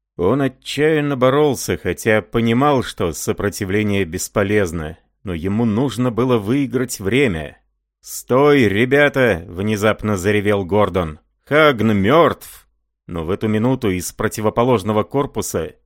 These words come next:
покачиваясь, вышел Хагн. Приблизившись, он размахнулся и попытался ударить беглеца в лицо, но тот успел наклониться, и кулак бандита врезался в стену.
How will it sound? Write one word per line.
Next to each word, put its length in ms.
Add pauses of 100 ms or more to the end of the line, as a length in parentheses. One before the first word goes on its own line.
покачиваясь, 880
вышел 520
Хагн. 600 (720)
Приблизившись, 800
он 160
размахнулся 880
и 260
попытался 640
ударить 640
беглеца 580
в 60
лицо, 400
но 140
тот 180
успел 460
наклониться, 760
и 220
кулак 500
бандита 540
врезался 580
в 60
стену. 640